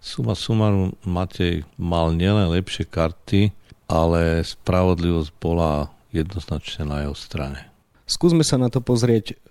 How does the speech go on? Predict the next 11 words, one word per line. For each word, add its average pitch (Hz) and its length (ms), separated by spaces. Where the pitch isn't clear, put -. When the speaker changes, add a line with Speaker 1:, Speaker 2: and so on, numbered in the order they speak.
Speaker 2:
z - 160
pohľadu 123 480
vašich 113 480
životných 120 800
a 117 80
pracovných 117 560
skúseností. 117 960
Dnes 131 320
teda 127 240
poznáme 110 480
fakty. - 480